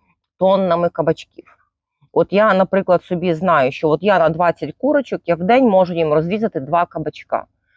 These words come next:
Тобто приблизно десять відсотків так званих смаколиків від загальної кількості їжі, що вони з'їдають, я їм даю. Якщо не, чому кабачок? По-перше, це клітковина, котра потрібна, м, ну, всім. Це і вітаміни, як би то не було, тому що кабачки домашні.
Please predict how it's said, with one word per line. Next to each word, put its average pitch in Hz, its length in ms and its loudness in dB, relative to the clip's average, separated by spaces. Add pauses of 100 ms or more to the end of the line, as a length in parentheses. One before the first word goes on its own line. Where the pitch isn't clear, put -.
(220)
Тобто 202 300 0
приблизно 202 540 0
десять 175 360 0
відсотків 165 560 -4
так 160 240 -2
званих 151 400 0
смаколиків 151 760 -2
від 151 180 -4
загальної 151 580 0
кількості - 560 -6
їжі, 147 300 -4
що 143 200 -2
вони 143 200 0
з'їдають, 180 580 0
я 156 140 0
їм 156 220 -4
даю. 139 280 -8 (460)
Якщо 233 440 0
не, 233 280 4
чому 214 360 0
кабачок? 165 600 -2
По-перше, 185 420 -2
це - 160 -4
клітковина, 175 680 0
котра 208 300 -2
потрібна, 202 560 2
м, 196 120 0 (480)
ну, 190 240 2
всім. 175 360 -4 (440)
Це 226 160 4
і 170 60 0
вітаміни, 214 500 4
як 208 220 2
би 196 100 -2
то 196 80 -4
не 196 120 0
було, 190 260 -2
тому 190 180 -8
що 185 120 -18
кабачки 180 420 -6
домашні. 185 460 -2